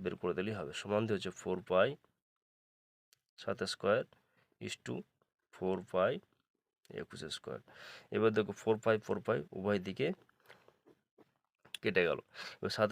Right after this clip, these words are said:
স্কয়ার মানে আমি কী লিখতে পারবো? সাত গুণিত সাত অনুপাত একুশ স্কয়ার মানে একুশ গুণিত একুশ। এবার দেখো এইদিকে সাত একটা কেটে যাবে, সাত তিনে একুশ,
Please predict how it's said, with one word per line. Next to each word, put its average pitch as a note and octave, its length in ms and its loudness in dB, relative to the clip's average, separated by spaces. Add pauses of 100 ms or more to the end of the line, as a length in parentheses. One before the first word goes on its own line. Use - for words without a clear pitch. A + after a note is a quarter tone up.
(100)
স্কয়ার A#2+ 240 4
মানে A#2+ 140 6
আমি A#2 140 2
কী A2 120 0
লিখতে A2 240 0
পারবো? G#2+ 180 2 (440)
সাত G2 200 4 (120)
গুণিত F#2 260 0 (140)
সাত A2+ 220 2 (260)
অনুপাত F#2 380 2 (580)
একুশ - 160 -4 (100)
স্কয়ার G#2 240 0
মানে F#2+ 180 4
একুশ F#2+ 260 -6
গুণিত F2 220 -4 (120)
একুশ। - 220 -12 (300)
এবার A2 140 6 (120)
দেখো A#2+ 200 2
এইদিকে A2+ 220 -2 (100)
সাত G#2+ 200 6 (140)
একটা G#2+ 180 -6
কেটে G2 200 0
যাবে, G2 200 4
সাত G2+ 220 -2
তিনে F#2+ 240 0
একুশ, A#2+ 240 -6